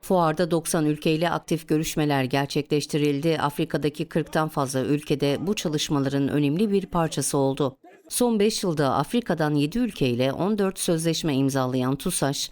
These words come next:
bazı teslimatları tamamladı, bazılarını ise sürdürüyor.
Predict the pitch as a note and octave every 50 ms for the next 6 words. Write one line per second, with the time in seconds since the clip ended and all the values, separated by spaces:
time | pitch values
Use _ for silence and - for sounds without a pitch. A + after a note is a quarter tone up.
0 | - F#3 F#3 G3 G3 G3+ F#3+ F3+ - F3+ F3 - - F3 E3 D#3 D#3 - - D3
1 | C#3 C3 - D#3+ D#3+ D3+ D3 C#3+ C#3+ C3+ B2+ C#3+ C#3+ C#3+ C#3+ C#3+ C#3 C#3+ C#3 -
2 | C#3 C3+ C3+ C3 C3 B2+ C3 C3 B2 - - C#3+ C3+ C3 C3 - - C#3+ C3+ C3
3 | D3 C#3+ D3 D3+ D3 D3 C3+ A#2 - -